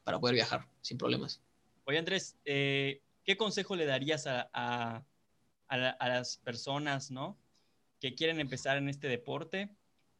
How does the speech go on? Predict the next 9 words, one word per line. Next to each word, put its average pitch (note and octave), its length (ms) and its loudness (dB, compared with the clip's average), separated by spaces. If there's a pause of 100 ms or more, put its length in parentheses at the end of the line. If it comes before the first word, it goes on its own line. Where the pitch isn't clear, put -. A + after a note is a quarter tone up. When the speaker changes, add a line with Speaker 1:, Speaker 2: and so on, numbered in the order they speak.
Speaker 2:
eh, B2 500 -2
y D3 120 -8
que D3+ 100 0
tienen F3 340 -2
miedo, D3 480 0 (140)
¿no? D#3 460 -6
Muchas C#3+ 340 -2
veces, C3+ 320 -4
este, A#2+ 420 -6